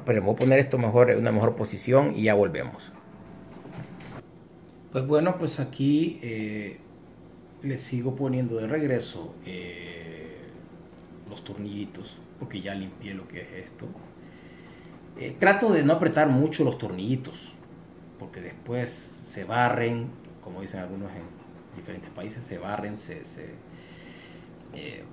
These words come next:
se soban, también es otra palabra que se usa. Y casi siempre como yo hago, por lo menos, eh,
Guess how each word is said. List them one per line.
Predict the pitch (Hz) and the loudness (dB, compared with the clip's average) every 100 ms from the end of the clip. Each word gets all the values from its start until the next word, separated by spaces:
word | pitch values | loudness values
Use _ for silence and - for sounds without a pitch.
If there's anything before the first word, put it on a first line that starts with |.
| - - - | -20 -20 -20
se | - 104 | -10 -10
soban, | - 98 101 104 107 | -6 -4 -2 0 -2
también | 90 85 82 - | -6 -10 -10 -10
es | |
otra | - 80 85 | -12 -12 -12
palabra | 85 82 85 85 | -12 -12 -12 -12
que | - | -14
se | - 82 | -16 -12
usa. | 87 - 143 - - - - - - - | -12 -12 -14 -14 -18 -20 -20 -20 -10 2
Y | 170 170 - | 4 4 0
casi | - 202 233 | 0 2 2
siempre | 226 226 226 233 | 4 6 6 2
como | 165 147 | 2 4
yo | 127 139 127 | 4 6 6
hago, | 123 123 | 6 4
por | 139 | 2
lo | 143 151 | 4 6
menos, | 147 147 165 - - - - | 6 4 2 -4 -14 -18 -6
eh, | 113 110 110 110 110 107 | -2 2 2 2 2 0